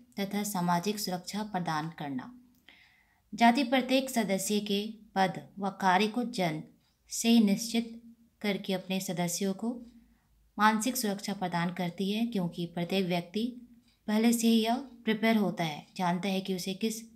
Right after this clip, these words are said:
समूह में विवाह करना है, कौन सा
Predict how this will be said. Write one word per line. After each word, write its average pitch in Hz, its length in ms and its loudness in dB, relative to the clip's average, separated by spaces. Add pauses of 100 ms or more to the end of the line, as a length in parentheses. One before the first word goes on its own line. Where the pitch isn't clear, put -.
(120)
समूह 202 380 0
में 185 80 -2
विवाह 175 240 0
करना 175 320 0
है, 214 240 -4 (360)
कौन 208 320 4
सा 233 160 4